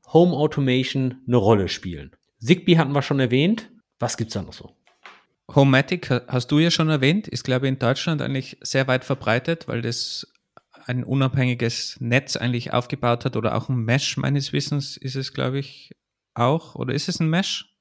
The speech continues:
Speaker 1: Ich glaube, ja. Was ich aber auf jeden Fall weiß, ist, ähm, Homematic gibt's auch mit Kabel,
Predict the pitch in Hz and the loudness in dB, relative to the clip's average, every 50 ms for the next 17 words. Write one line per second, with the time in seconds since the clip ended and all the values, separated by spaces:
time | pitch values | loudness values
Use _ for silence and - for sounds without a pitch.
0 | _ _ _ - 110 - - - - 98 101 104 107 113 117 110 107 95 98 95 | _ _ _ -10 -10 -10 -8 -6 -4 0 4 6 6 6 6 6 4 4 4 4
1 | 92 90 85 85 110 139 160 180 - 180 160 156 139 - - - 170 175 160 - | 4 4 4 6 6 6 6 4 4 6 6 6 6 4 2 2 2 2 4 4
2 | 147 127 110 - 117 120 131 147 147 - - - 120 117 - - - - - 120 | 4 4 4 4 4 4 6 4 4 2 -2 -4 -6 -6 -6 -10 -14 -8 -6 -4
3 | 117 117 120 117 113 - - 123 127 131 - - 160 156 - 156 147 - - - | -2 0 -2 -2 -2 0 0 2 2 2 0 0 -2 -2 -2 -4 -4 -4 -6 -2
4 | - 123 - 131 127 - - - - - 107 104 113 123 147 185 220 247 262 | -2 0 0 0 -2 -2 -4 -6 -2 0 2 2 2 4 4 4 2 2 2